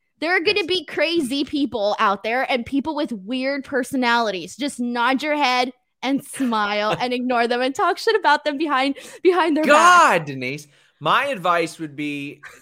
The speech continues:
Speaker 2: especially at lunch, grab your tray, go up to the biggest, baddest person there, and
Speaker 1: Sean, they
Speaker 2: crack
Speaker 1: don't
Speaker 2: 'em
Speaker 1: all go
Speaker 2: over
Speaker 1: to lunch together. This is the
Speaker 2: crack
Speaker 1: real world.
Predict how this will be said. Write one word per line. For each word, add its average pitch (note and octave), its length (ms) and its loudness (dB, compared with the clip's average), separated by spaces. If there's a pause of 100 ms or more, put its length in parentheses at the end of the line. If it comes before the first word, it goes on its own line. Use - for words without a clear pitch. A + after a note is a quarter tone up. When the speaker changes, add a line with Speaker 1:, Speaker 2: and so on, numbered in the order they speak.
(120)
Speaker 2:
especially E3 500 -6
at C3 120 -6
lunch, B2 360 -8
grab C3 320 -4
your C#3+ 80 -8
tray, A#2 400 -6
go A#2 220 -6
up A#2+ 140 -8
to B2+ 80 -14
the A2 100 -14
biggest, B2 500 -10
baddest A#2+ 420 -6
person A2 460 -14
there, F#2+ 460 -12 (680)
and G#2+ 520 -10 (140)
Speaker 1:
Sean, A#4+ 200 0
they A4+ 60 2
Speaker 2:
crack A4 100 2
Speaker 1:
don't A#4+ 100 0
Speaker 2:
'em A4 60 4
Speaker 1:
all A4 80 4
go A4+ 100 0
Speaker 2:
over A4+ 100 0
Speaker 1:
to F4 40 -2
lunch D4+ 360 0
together. C#4 540 0
This - 160 -2
is G4+ 100 -2
the D#4 40 -2
Speaker 2:
crack D#4 140 2 (100)
Speaker 1:
real F4+ 300 0
world. C4 720 0